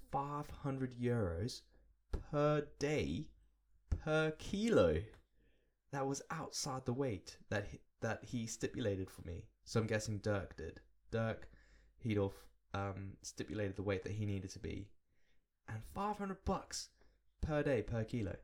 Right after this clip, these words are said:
That's hectic, man. So the weight was stipulated was the minimum weight that I had to carry as a rider so that the bike didn't have to carry ballast. It was fifty-seven kilos.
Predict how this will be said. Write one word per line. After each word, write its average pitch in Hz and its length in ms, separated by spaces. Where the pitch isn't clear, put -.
That's 160 200
hectic, 127 400
man. 92 220
So 110 200
the 113 100
weight 151 200
was 143 140
stipulated 120 640
was 110 260
the 110 120
minimum 131 440
weight - 380
that 101 120
I 101 80
had 107 260
to - 100
carry 101 480
as 95 160
a 92 40
rider 101 540
so 101 220
that 98 220
the 95 360
bike 113 300
didn't 104 200
have 110 240
to 101 400
carry 98 480
ballast. 92 520
It 107 160
was 104 200
fifty-seven 107 720
kilos. - 600